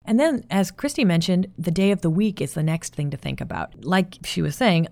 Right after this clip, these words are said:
you don't usually think of, like, a Tuesday wedding or whatever. Most people, when they think wedding, they think Saturday night. But when you're at Walt Disney World, your whole schedule's out the window anyway, and you can save a ton of money if you do a weekday instead of a weekend, and even more money,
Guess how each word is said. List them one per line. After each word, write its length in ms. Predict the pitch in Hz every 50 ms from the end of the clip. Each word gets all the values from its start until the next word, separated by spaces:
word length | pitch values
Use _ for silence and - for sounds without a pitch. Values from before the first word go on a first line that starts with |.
| _ -
you 140 | 196 196
don't 160 | 202 202 196 -
usually 260 | 165 160 160 156 139
think 180 | - 151 143
of, 80 | - 123
like, 240 | - 123 120 123 -
a 60 | -
Tuesday 340 | 160 294 302 254 - - -
wedding 340 | - - 127 123 120 120 123
or 60 | 123
whatever. 280 | 127 131 123 120 120 127
Most 240 | 135 147 160 165 -
people, 300 | - 156 - 160 151 151
when 100 | 143 131
they 100 | 131 131
think 240 | - 143 139 127
wedding, 300 | - 170 175 185 185 175
they 100 | 170 151
think 320 | 131 - 143 113 - - -
Saturday 440 | - - 143 165 185 196 170 160 147
night. 300 | 131 110 - - - - - - - - - - -
But 280 | 185 170 170 160 151 - -
when 200 | - 170 170 170
you're 140 | 165 156 151
at 80 | - - -
Walt 180 | 147 151 147 135
Disney 240 | 170 285 269 254 226
World, 460 | 175 160 151 151 156 160 160 202 202 - - -
your 140 | 190 185 185
whole 120 | 247 254
schedule's 320 | - - 208 180 170 165
out 140 | 151 156 151
the 80 | - 160
window 300 | 151 151 143 139 135 139
anyway, 380 | 156 151 127 127 123 127 151 -
and 120 | - 151 160
you 80 | 175
can 140 | 170 180 160
save 240 | - - 175 156 147
a 80 | 139
ton 460 | 143 - - - - - - 226 233 220
of 120 | 202 165
money 460 | 165 165 160 151 139 135 143 170 123
if 140 | 156 - -
you 160 | 170 160 156
do 180 | 147 160 - 147
a 60 | 143
weekday 400 | 151 233 285 240 - 170 139 135
instead 260 | 139 135 - - 139
of 80 | 135 131
a 60 | 139
weekend, 460 | 170 233 269 - - 131 120 151 170 - - -
and 100 | 175 180
even 240 | 175 156 151 151
more 200 | 156 170 220 285
money, 360 | 294 208 139 123 127 147 202